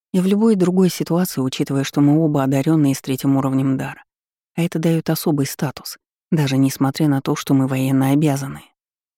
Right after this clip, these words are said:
мы с Крисом сразу бы стали напарниками, работали только вместе, но в той бездне изменений на Ариате, с которыми все столкнулись,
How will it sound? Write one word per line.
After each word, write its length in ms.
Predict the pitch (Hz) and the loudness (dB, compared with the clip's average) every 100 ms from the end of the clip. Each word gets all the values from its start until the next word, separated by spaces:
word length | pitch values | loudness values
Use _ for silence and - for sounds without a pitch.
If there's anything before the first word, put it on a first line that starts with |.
| - | -2
мы 140 | 196 | 0
с 80 | - | 0
Крисом 400 | 190 190 - 165 | 0 0 0 -2
сразу 320 | - 180 160 | 0 0 0
бы 120 | 143 | 0
стали 300 | 143 - 151 | -2 -2 -2
напарниками, 760 | 143 139 - 165 139 135 139 - _ _ _ | 0 -2 0 0 -2 -6 -12 -16 _ _ _
работали 520 | - 160 165 - 139 | -2 0 0 0 0
только 320 | - 143 - | 2 0 2
вместе, 360 | 135 139 160 170 | 2 2 2 0
но 280 | 151 156 - | 2 0 -2
в 100 | - | -8
той 240 | - 156 | -2 0
бездне 640 | 151 143 143 160 170 139 135 | 0 0 0 0 0 2 2
изменений 560 | 139 135 135 151 143 | 2 2 4 4 2
на 140 | 139 147 | 0 -2
Ариате, 480 | 143 147 147 - - _ _ _ _ _ - | -2 -4 -8 -16 -20 _ _ _ _ _ -14
с 80 | - | -4
которыми 440 | 165 160 147 139 | -2 2 4 2
все 200 | - 143 | 2 -4
столкнулись, 720 | - 135 135 - 135 - - | -2 -4 -4 -6 -8 -10 -20